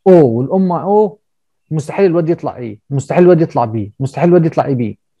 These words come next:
فكنا ننفي نقول الواد ده مستحيل يكون ابنك، بس مش في جميع الأحوال بيكون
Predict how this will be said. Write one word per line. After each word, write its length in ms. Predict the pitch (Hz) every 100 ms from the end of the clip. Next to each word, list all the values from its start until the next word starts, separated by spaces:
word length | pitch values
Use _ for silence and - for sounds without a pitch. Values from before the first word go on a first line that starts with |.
| _
فكنا 340 | - - 156
ننفي 340 | 160 175 - 127
نقول 320 | 151 185 180 151
الواد 200 | 143 165
ده 80 |
مستحيل 340 | 143 123 - 139
يكون 200 | 131 123
ابنك، 260 | 101 104 -
بس 160 | 110 123
مش 100 | 110
في 120 | 120
جميع 160 | 131
الأحوال 280 | 147 110 139
بيكون 380 | 120 - 143 135